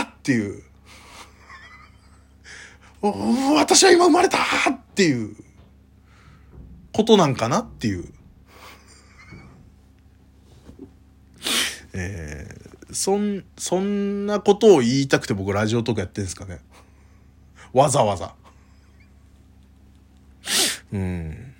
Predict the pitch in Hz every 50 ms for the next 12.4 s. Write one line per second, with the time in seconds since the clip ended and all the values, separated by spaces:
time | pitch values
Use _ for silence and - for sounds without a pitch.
0 | _ _ _ _ _ - _ - - - _ - - - - - - - 117 107
1 | 113 127 147 160 156 127 110 - - 101 98 107 117 143 165 170 175 180 175 156
2 | 135 120 - 90 95 98 95 95 95 95 92 92 90 87 85 85 85 87 87 82
3 | 78 - 95 98 - _ _ _ _ _ _ - _ - _ _ _ - - -
4 | - - - 117 113 110 107 104 101 101 92 90 87 - _ _ - - - -
5 | _ - _ _ _ _ _ _ _ - - - - - - - - - - -
6 | _ _ _ _ _ _ - 98 101 101 98 98 98 98 95 95 92 92 98 107
7 | 139 160 175 190 202 196 175 - 190 175 175 175 165 160 151 143 131 123 143 139
8 | 131 127 117 104 98 92 95 95 80 - - - - - - - - - - -
9 | - - _ - 92 85 78 71 64 - - - - - - 180 208 220 208 226
10 | - - 214 190 165 120 101 98 - - 98 92 92 - 110 - - 131 139 175
11 | 208 196 - - 226 202 175 135 127 101 - 90 92 90 - - - - - 151
12 | 160 156 151 160 165 160 160